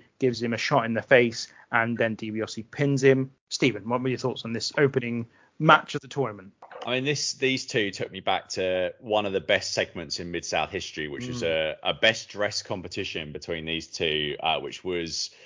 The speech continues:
Speaker 2: um, basically decided by a sound machine that was backstage. And this is all very high-tech stuff in nineteen eighty-five, I think it would have been. Um, definitely worth looking up on YouTube. I think DiBiase ends being taken away in a,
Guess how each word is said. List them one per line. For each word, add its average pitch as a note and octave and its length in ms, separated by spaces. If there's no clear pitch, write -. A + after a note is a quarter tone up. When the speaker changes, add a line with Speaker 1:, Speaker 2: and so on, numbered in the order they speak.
Speaker 2:
um, F2 380
basically F#2+ 400
decided F2+ 580
by F2 180
a F2 40
sound A2+ 600
machine D#2+ 460
that B1+ 100
was E2+ 120
backstage. D2+ 880
And F2+ 100
this - 160
is - 80
all F#2 120
very F2+ 320
high-tech F2 500
stuff E2+ 260
in D#2 80
nineteen D#2+ 420
eighty-five, B2 1040
I C#3+ 80
think D3+ 200
it D#3 60
would C#3 100
have C#3 100
been. D3+ 280
Um, F#2 460
definitely G2 400
worth F#2 300
looking F2 160
up D#2 100
on E2+ 120
YouTube. D#2+ 500
I D#2+ 60
think D#2+ 280
DiBiase E2 560
ends D#2 320
being D#2 200
taken E2 300
away D#2+ 140
in D#2 40
a, D2+ 60